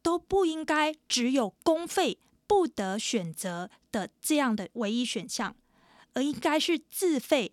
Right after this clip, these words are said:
让大部分的民众可以依照自己的龄层和体况做出选择，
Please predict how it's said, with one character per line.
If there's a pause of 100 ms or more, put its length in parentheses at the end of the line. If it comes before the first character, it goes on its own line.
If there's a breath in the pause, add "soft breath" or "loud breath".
(260 loud breath)
让 (220)
大
部
分
的
民
众
可
以
依
照
自
己
的
龄
层
和
体
况 (340 loud breath)
做
出
选
择，